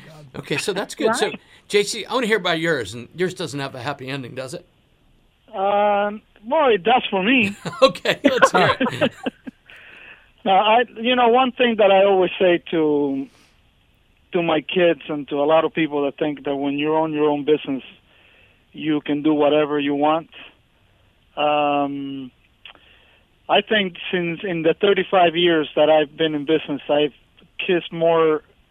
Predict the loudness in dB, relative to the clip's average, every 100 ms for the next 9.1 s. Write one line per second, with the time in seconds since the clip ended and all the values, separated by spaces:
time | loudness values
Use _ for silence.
0 | _ -6 -4 -2 -2 -4 -6 0 0 0
1 | -8 -10 -14 _ _ _ -12 -6 -6 -4
2 | -6 -6 -4 -4 0 0 0 0 -6 -8
3 | -6 -4 -4 -4 -6 -4 -8 -10 _ _
4 | _ -14 -12 -4 -2 -2 -2 0 2 2
5 | 0 0 -4 -10 -12 -12 -16 _ -2 0
6 | 0 -2 -4 -4 -2 -2 0 0 0 -4
7 | -2 -4 -4 -6 -6 -4 -4 -4 -6 -8
8 | -4 -2 -4 -6 -2 0 0 -4 -2 -2
9 | -4